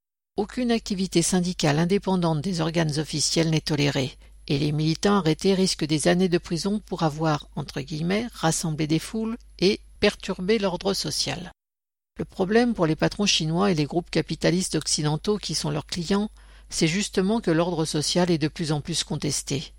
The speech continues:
Les ouvriers et ouvrières refusent de plus en plus souvent non seulement les conditions de travail moyenâgeuses qui leur sont imposées, mais aussi les tentatives de vol sur les salaires. Un exemple récent est celui de l'usine chinoise du fabricant coréen Samsung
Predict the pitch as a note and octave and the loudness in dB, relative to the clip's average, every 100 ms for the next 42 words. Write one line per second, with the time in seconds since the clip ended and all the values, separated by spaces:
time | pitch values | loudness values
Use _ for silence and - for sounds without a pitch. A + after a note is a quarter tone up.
0 | - - - - - E3 C3+ D#3 E3+ E3 | -20 -20 -20 -20 -8 -6 -6 -4 -2 2
1 | A3+ F3+ D#3+ C#3+ D#3+ D#3+ G#3 F#3 E3 G#3 | 2 2 0 0 0 4 4 2 -2 -2
2 | F#3+ D#3 - D#3+ D#3 D#3+ - D#3 F3 G3+ | -2 -2 -2 -2 -2 -4 -6 -4 0 2
3 | F#3+ - F3+ E3+ D#3+ C#3 - D#3 C#3+ - | 0 0 0 2 2 0 -2 -2 -2 -2
4 | D#3 C#3 - D#3 D#3+ D3+ E3 D#3+ D#3+ D#3+ | -2 -4 -2 0 2 2 2 2 2 2
5 | D#3 E3 D#3+ - C#3 D3 - D3 D3+ - | 0 0 0 -2 -4 -4 -6 -2 -2 -2
6 | E3 D#3+ G#3+ G#3+ - - F3+ F3+ G3+ B3 | -4 0 0 0 -10 -2 0 2 2 4
7 | G3 F3+ F3+ G3+ - G3 D3+ C3+ E3 D3 | 4 4 2 2 2 0 0 2 2 2
8 | - D3 C#3 - C#3+ C#3+ C3+ - - - | 0 -2 -2 0 0 0 -2 -8 -20 -20
9 | - - D#3 D3+ C#3+ F#3 F#3 E3+ D3+ D#3 | -20 -6 -2 0 2 2 2 2 4 4
10 | - G#3+ F3 F3 D#3 F3 D3+ D#3 D3+ E3+ | 4 4 2 0 -2 0 0 0 -2 0
11 | E3 - E3+ G#3 E3+ D3 E3 D3 D3+ - | 0 0 2 2 2 0 0 2 0 0
12 | E3 - D#3 D#3 D#3 D3+ - D3 D3 G3 | -2 0 0 2 2 2 0 -2 -2 0
13 | G3 | 0